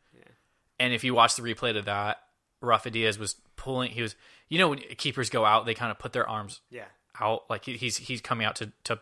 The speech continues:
Speaker 2: tar-, try to block the shot,
Speaker 1: Yeah.
Speaker 2: and then the ball went between his body and his arm, and he was trying to pull his arm in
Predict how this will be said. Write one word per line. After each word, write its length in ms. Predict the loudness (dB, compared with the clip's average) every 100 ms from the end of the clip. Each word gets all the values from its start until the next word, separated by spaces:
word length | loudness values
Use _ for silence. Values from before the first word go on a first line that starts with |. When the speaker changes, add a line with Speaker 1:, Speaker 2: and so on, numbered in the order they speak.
| _
Speaker 2:
tar-, 260 | 0 0 -2
try 180 | 0 2
to 60 |
block 180 | 2 0
the 80 | 0
shot, 280 | -2 -2 -2 -14
Speaker 1:
Yeah. 80 | -14
Speaker 2:
and 100 | -10
then 80 | -6
the 60 | 0
ball 180 | 2 4
went 120 | 2
between 240 | -6 -8
his 160 | -8 -8
body 320 | 0 2 2
and 80 | -2
his 120 | -8
arm, 260 | -2 -2 -2
and 80 | -6
he 80 |
was 120 | -8 -10 -6
trying 420 | -4 0 0 0
to 60 | -2
pull 140 | -4
his 100 | -2
arm 220 | 0 0
in 240 | 0 -4